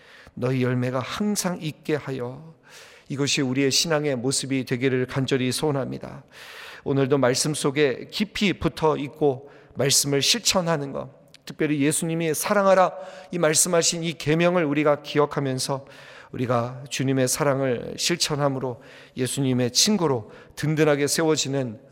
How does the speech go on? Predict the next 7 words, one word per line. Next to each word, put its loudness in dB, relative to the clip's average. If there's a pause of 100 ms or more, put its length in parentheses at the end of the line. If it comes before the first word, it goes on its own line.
오늘 0
하루가 2
되어지시기를 -2 (320)
주님의 4
이름으로 2
간절히 0
축원합니다. 0